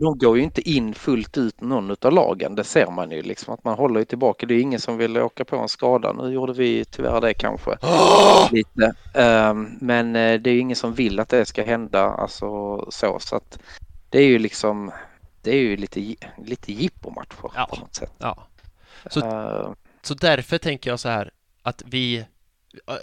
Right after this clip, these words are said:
Speaker 2: om försäsongsmatcher, vi kommer inte prata jättemycket om det. För att varken du eller jag, liksom, vad jag, och vad jag förstår dig, vi bryr oss inte så jättemycket. Vi kollar lite för att det är kul och intressant om man ser några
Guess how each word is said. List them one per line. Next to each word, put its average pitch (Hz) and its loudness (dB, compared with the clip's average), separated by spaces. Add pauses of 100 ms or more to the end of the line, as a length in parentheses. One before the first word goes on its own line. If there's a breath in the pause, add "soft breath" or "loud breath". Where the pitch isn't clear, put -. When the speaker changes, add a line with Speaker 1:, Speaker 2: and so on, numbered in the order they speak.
(160)
Speaker 2:
om 151 -6
försäsongsmatcher, 131 -4 (120)
vi 123 -2
kommer 123 -4
inte 117 -8
prata 117 -4
jättemycket 117 -8
om 107 -10
det. 95 -8 (240)
För 127 -8
att 117 -6
varken 123 -4
du 120 -4 (120)
eller 113 -4
jag, 104 -2 (720)
liksom, 107 -10 (500)
vad 143 2
jag, 139 4
och 143 -4
vad 156 4
jag 135 4
förstår 127 -2
dig, 107 -4
vi 127 -4
bryr 117 0
oss 110 -6
inte 117 -12
så - -10
jättemycket. 104 -6
Vi 151 -6
kollar 143 2
lite 139 -2
för 123 -2
att 120 -2
det 127 -4
är - -2
kul 120 -2
och 113 0
intressant 110 -8
om 123 -10
man 117 -6
ser 110 -6
några 104 -4